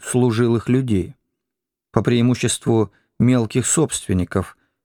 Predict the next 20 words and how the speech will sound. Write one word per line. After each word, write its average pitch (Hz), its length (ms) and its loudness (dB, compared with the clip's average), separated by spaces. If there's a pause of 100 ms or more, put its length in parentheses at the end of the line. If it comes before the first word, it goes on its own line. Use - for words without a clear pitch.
сидевших 117 680 -2
на 127 160 2
жалованных 104 840 -2 (100)
или 101 240 2
поместных 107 600 0
землях, 95 540 -2 (380)
людей 123 380 2
различного 139 600 0
происхождения 123 960 0 (420)
и 131 120 0
типа. - 540 -4 (760)
Одни 160 600 2
родом 110 640 0 (100)
из - 200 -2
княжеских 104 640 -2
семей, 143 640 0 (480)
как - 380 -2 (100)
Засекины, 113 920 0 (360)
Борятинские, 110 1400 0 (160)
Мещерские, 110 1300 -2